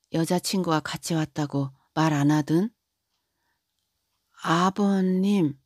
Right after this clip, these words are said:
"놀랄 것 없다. 우린 서울 구경을 마치고 강화도로 갈란다. 오랜만에 시원한 바다를 보며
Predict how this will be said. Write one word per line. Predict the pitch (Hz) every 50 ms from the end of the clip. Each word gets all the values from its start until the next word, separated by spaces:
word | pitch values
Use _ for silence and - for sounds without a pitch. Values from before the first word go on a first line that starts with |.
| _ _ _ _ _ _ _ _ _ _ _ _ _ _ _ _ _ _ _ _ _ _
"놀랄 | - 175 180 180 185 180 170 165
것 | - - 151 147
없다. | 151 151 156 - _ - 165 160 160 165 165 165 _ _ _ _ _ _ _ _ _ _ _ _ _
우린 | - 208 196 202 185 185
서울 | - - 226 226 220 214
구경을 | - 202 190 196 185 175 175 170
마치고 | 170 170 170 - - 196 180 - 156 156 156 - _ _ _ _ _ _ _ _ _ _ _ _
강화도로 | - - 202 196 202 202 202 196 190 170 165 160
갈란다. | - - 175 - 170 170 170 170 160 156 151 147 147 160 - _ _ _ _ _ _ _ _ _ _ _ _ _ _ _ _ _ _ _
오랜만에 | - 165 170 180 175 170 170 170 165 165 165 160 156 156
시원한 | 156 - - 208 190 180 170 165 170
바다를 | 165 - 180 165 170 170 170 170
보며 | 165 - 156 147 147 143 143 147